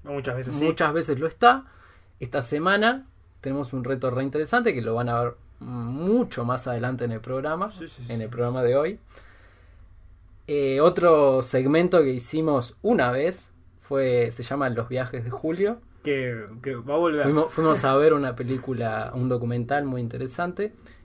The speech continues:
Speaker 2: Es el capítulo doce,
Speaker 1: Ujú.
Speaker 2: doce creo. Sin más,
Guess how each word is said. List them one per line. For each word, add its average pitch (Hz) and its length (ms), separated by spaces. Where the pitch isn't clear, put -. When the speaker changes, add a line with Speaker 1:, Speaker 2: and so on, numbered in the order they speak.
Speaker 2:
Es 143 460
el 143 140
capítulo 190 1040
doce, 151 640
Speaker 1:
Ujú. 127 200
Speaker 2:
doce 123 300
creo. 113 300
Sin 139 480
más, 220 500